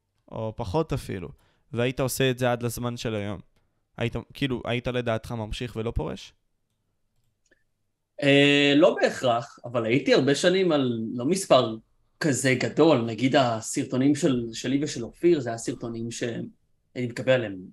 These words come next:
Speaker 2: אולי שלוש מאות, ארבע מאות צפיות בממוצע, וזה היה סרטונים שהייתי עושה שנתיים,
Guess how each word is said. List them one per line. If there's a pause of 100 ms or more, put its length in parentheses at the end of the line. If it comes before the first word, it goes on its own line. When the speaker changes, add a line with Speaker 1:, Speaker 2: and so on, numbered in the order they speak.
(140)
Speaker 2:
אולי
שלוש
מאות,
ארבע
מאות
צפיות
בממוצע, (420)
וזה
היה
סרטונים
שהייתי
עושה
שנתיים,